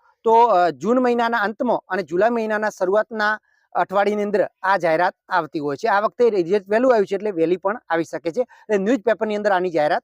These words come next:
આવતી હોય છે, એટલે ઓનલાઈન ફોર્મ છે નહીં. બીજી વાત કરીએ કે આની અંદર કયા કયા ડોક્યુમેન્ટની જરૂર પડે છે, તો ડી એલ એડ કોર્સ કરવા માટે તમારે, અ, બારમાની માર્કશીટ છે, પછી દસમાની માર્કશીટ છે,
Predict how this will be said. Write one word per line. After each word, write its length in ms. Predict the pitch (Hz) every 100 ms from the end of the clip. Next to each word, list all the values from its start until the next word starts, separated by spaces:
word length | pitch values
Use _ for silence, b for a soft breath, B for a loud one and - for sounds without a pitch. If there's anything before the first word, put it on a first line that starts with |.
| -
આવતી 240 | 160 143 147
હોય 120 | 135
છે, 100 | 160
એટલે 100 | 196
ઓનલાઈન 360 | 190 214 233 208
ફોર્મ 180 | 185 196
છે 300 | - 160 175 -
નહીં. 260 | 156 120 107 _ _ _ _ _ 156
બીજી 260 | 214 269
વાત 180 | 247 208
કરીએ 320 | - 180 208 - b b -
કે 80 |
આની 160 | 208 233
અંદર 180 | 247 262
કયા 220 | 240 233
કયા 120 | 240
ડોક્યુમેન્ટની 500 | 233 220 220 214 202
જરૂર 240 | 170 170 165
પડે 220 | 170 165
છે, 200 | 196 233 b b b
તો 100 | 247
ડી 140 | 196
એલ 140 | 208 247
એડ 100 | 262
કોર્સ 240 | 262 240 -
કરવા 220 | 220 214
માટે 220 | 208 196
તમારે, 440 | 196 190 185 190 _ _ _
અ, 200 | 165 165
બારમાની 480 | 170 165 175 190 202
માર્કશીટ 440 | 175 170 170 202 170
છે, 300 | - 196 208 _ _ _ _
પછી 300 | 175 - 202
દસમાની 480 | 220 170 - 196 196
માર્કશીટ 420 | 196 185 - 208
છે, 300 | 160 190 202